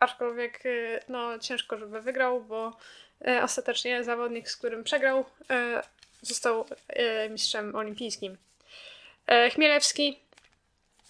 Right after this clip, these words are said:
czyli, e, czyli pływanie, e, siedemnastolatek, e, który, no, był ósmy w finale, e, ale no, e, powinniśmy się cieszyć, że,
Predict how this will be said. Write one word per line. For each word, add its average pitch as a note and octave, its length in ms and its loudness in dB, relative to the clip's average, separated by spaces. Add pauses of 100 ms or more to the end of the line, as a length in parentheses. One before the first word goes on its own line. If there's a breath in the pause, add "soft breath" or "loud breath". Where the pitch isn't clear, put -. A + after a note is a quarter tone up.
(240)
czyli, B3 600 6
e, A3 640 0 (140)
czyli C4+ 200 -4
pływanie, B3 640 6
e, A#3+ 500 2
siedemnastolatek, B3 960 4 (160)
e, A#3+ 140 -2
który, C4 460 -2 (800)
no, B3+ 340 4 (580)
był C4 240 4
ósmy C4 220 2
w - 40 -6
finale, B3+ 440 8 (540 loud breath)
e, - 40 6
ale B3+ 340 10
no, B3 380 -2 (1000)
e, A#3+ 140 2
powinniśmy B3 680 -2
się A#3 140 2
cieszyć, - 540 -2
że, G#3+ 400 2